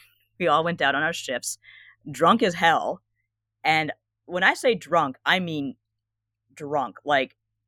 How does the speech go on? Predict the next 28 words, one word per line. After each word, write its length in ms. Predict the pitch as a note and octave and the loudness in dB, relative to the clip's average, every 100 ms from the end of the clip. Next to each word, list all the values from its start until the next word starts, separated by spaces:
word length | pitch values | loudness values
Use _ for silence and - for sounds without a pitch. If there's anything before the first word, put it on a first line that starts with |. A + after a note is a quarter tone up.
| _ | _
someone, 640 | - - G#3 G3 F#3 F3+ F3 _ - | -2 4 4 6 4 4 -4 _ -6
some 220 | G#3+ F#3+ | -4 0
customer 400 | D#3+ D#3+ E3 D3+ | 0 -2 -2 -2
dropped 380 | C#3+ C#3+ - E3 | 2 2 2 -2
a, 200 | C#3+ - | -2 -2
a 60 | C#3 | -6
bottle 360 | C3+ C3+ C#3+ C#3 | -2 0 2 2
of 60 | |
apple 260 | B2+ C3 C#3 | 2 2 -2
juice 280 | C#3 C3+ C#3 | -6 -6 -4
or 60 | |
whatever. 260 | B2+ A#2+ C3+ | -2 -2 -2
You're 100 | C3 | -4
supposed 280 | - C#3 - | -4 -4 -6
to 80 | |
kinda 280 | A#2+ C3+ B2 | -6 -4 -4
get 220 | B2 D3 | 0 0
on 180 | C#3 C3 | 0 0
that, 220 | B2+ A#2+ | 0 -2
clean 260 | - F3+ D#3 | -2 -4 -2
it 80 | C3 | 0
up 180 | C3 - | 0 0
because 200 | - B2 | -8 -8
there's 100 | B2 | -6
glass 400 | C3+ B2 B2+ B2+ | 0 0 0 -6
and 140 | B2 | -8
juice 300 | C#3 C#3 - | -6 -6 -4
everywhere. 400 | C3+ C3 B2+ | -4 -2 -2